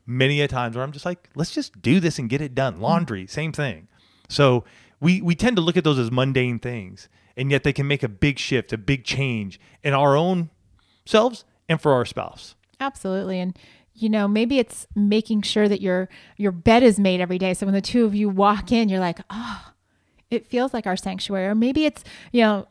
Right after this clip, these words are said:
Speaker 2: I just wanna share one last thing before we hop off, 'cause you actually mentioned this the other day, and it was one of the things that I think actually prompted this show, is that recently I have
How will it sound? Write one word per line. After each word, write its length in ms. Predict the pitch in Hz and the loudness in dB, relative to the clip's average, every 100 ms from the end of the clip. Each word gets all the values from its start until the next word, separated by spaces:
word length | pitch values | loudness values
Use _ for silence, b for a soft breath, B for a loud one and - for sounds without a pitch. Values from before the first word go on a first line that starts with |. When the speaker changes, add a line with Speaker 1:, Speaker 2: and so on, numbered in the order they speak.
| - | -14
Speaker 2:
I 180 | 196 226 | -8 -8
just 160 | 202 | -6
wanna 140 | 220 196 | -4 -2
share 260 | - 208 | 0 0
one 380 | 196 214 214 214 | 0 2 2 2
last 300 | 208 202 185 | 2 0 -2
thing 160 | 202 185 | -4 -4
before 220 | 185 190 | -2 0
we 80 | 202 | 2
hop 180 | - | 2
off, 180 | 185 180 | 0 0
'cause 180 | - 180 | -2 -2
you 180 | 185 190 | 2 2
actually 300 | 180 - 190 | 2 0 -2
mentioned 360 | 180 180 185 | -2 -4 -4
this 120 | 175 - | -4 -4
the 120 | 190 | -2
other 140 | 185 | -2
day, 180 | - - | -2 -4
and 120 | 92 | -6
it 80 | 175 | -8
was 140 | 170 | -6
one 120 | - 180 | -4 -4
of 60 | |
the 220 | 180 175 - - - | -2 -4 -6 -10 -6
things 160 | 185 | -4
that 100 | 175 | -4
I 60 | 175 | -6
think 160 | 185 | -6
actually 280 | 180 175 190 | -6 -8 -10
prompted 420 | - - 175 185 180 | -12 -10 -8 -8 -6
this 120 | 170 | -6
show, 420 | - 220 196 185 B B B B | -4 0 0 0 B B B B
is 180 | 226 208 | 4 4
that 320 | 214 202 196 _ - | 4 2 0 _ -8
recently 640 | 190 214 208 226 208 190 190 | 2 4 4 0 -4 -4 -4
I 240 | - 185 | -2 0
have 400 | 180 190 185 170 | 0 -2 -4 -6